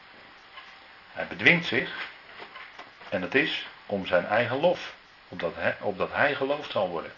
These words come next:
En dat is opdat, hè,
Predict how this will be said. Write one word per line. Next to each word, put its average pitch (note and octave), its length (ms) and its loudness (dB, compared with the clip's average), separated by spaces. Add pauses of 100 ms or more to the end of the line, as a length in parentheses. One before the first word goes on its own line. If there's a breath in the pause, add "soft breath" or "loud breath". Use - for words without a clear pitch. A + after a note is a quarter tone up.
(960 loud breath)
En F#2+ 200 2
dat F2+ 160 2
is C3+ 300 -4
opdat, F#2+ 420 0 (800)
hè, A#2+ 140 -4